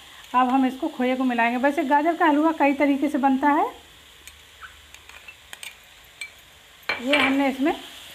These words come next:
खोए को मिला दिया है इस तरह से। अब गाजर का हलवा कई तरह से बनता है, आप दूध भी डाल के बना सकते हैं, लेकिन ज़्यादा ईजी ये होता है, खोए से बनाना ज़्यादा ईजी होता है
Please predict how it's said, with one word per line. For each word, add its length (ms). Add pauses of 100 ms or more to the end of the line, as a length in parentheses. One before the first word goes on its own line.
(280)
खोए 200
को 140
मिला 280
दिया 260
है 160 (100)
इस 160
तरह 180
से। 200
अब 240 (320)
गाजर 320
का 100
हलवा 220
कई 180
तरह 220
से 100
बनता 300
है, 200
आप 240
दूध 260
भी 120
डाल 200
के 100
बना 240
सकते 300
हैं, 200 (360)
लेकिन 280
ज़्यादा 280
ईजी 340
ये 80
होता 360
है, 200 (1700)
खोए 240
से 120
बनाना 340
ज़्यादा 260
ईजी 200
होता 260
है 120